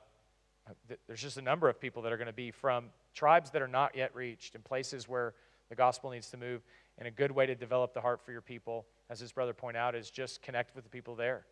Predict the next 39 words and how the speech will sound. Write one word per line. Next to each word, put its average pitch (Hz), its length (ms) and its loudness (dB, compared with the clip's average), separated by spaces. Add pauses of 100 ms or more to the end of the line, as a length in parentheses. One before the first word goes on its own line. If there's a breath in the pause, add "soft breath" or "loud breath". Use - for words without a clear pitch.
(460 soft breath)
Connect 131 260 -2
with 147 120 -8
people 143 240 -8
from 147 280 0
those 143 220 0
nations 131 600 -8 (280 soft breath)
in 123 140 -8
your 131 180 -2
nation, 117 520 -4 (420 soft breath)
and 110 100 -12
you'll 123 140 6
actually 127 240 6
see 120 220 -8
people 120 240 -12
begin 113 240 -10
to 107 60 -12
say, 120 140 -2
"I, 117 220 4
I 135 80 -4
just 131 260 -10
love 113 240 -2
these 113 160 -12
people, 117 320 -10
and 104 100 -10
I 110 80 -4
wanna 110 200 -8
go." 113 280 -2 (380 soft breath)
One 135 140 -2
of 135 80 -2
the 123 220 4 (100)
most 131 240 -6
practical 127 380 2
ways 127 220 -2
to 131 100 -10
do 117 160 -12
that 123 120 2
is 123 160 -8
create, 123 440 -2
um, 117 220 -6